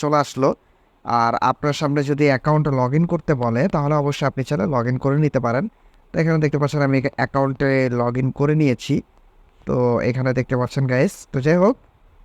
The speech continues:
এখান থেকে হচ্ছে আমি এখানে ক্লিক করি। এখন আমরা যদি text to speech করতে চাই, তাহলে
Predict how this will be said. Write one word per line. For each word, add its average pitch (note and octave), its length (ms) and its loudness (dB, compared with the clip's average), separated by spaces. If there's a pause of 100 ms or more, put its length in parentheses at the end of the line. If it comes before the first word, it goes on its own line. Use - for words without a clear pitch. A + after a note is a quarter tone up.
(200)
এখান C#3+ 220 2
থেকে D#3+ 140 0 (100)
হচ্ছে D3+ 300 -6
আমি C#3+ 180 2
এখানে C#3+ 240 0
ক্লিক C3 260 -2
করি। C3 160 2 (200)
এখন E3+ 260 0 (260)
আমরা D3 200 2 (100)
যদি D#3+ 260 2 (680)
text D3+ 300 2 (100)
to E3 80 2 (180)
speech D#3 280 -2 (160)
করতে D#3+ 340 -2
চাই, C3+ 220 2
তাহলে C#3+ 220 2